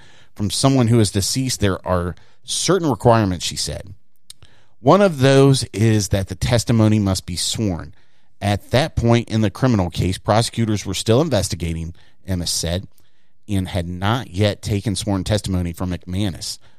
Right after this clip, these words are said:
Without it, prosecutors felt they couldn't get a conviction. Knowing something and proving something are two different things," Em-, Emmis said. "And if I can't prove it in front of the jury, then I can't,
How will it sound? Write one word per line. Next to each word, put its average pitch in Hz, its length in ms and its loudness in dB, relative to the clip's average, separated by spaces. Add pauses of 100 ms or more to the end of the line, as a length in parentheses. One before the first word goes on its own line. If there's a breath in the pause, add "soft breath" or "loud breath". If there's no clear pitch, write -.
(180)
Without 123 380 2
it, - 140 -4
prosecutors 123 560 2
felt 113 360 0
they 98 140 -2
couldn't 135 600 0
get 110 180 4
a 117 40 2
conviction. 82 680 -4 (540)
Knowing 135 400 4
something 156 440 0
and 107 200 0
proving 156 500 2
something 95 440 2
are 82 120 -8
two - 220 -4
different 113 300 2
things," 82 340 -2
Em-, 80 140 -8 (100)
Emmis 90 180 -2
said. 85 320 -4 (600 soft breath)
"And 110 180 -2
if 135 200 0
I 117 120 2
can't 190 400 -8
prove 151 320 2
it - 260 -2
in 101 160 -4
front 135 300 0
of 120 100 -4
the 101 80 0
jury, 92 460 0 (280)
then 104 140 -2
I 101 120 0
can't, 113 380 0